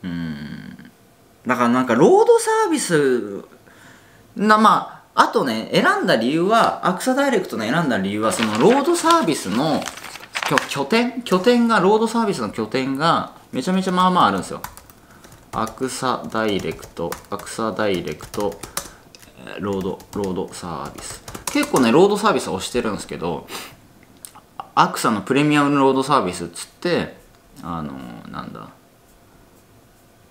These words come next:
なんか、な、なんかね、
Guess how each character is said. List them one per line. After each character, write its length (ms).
な 120
ん 100
か、 340
な、 240
な 140
ん 60
か 120
ね、 240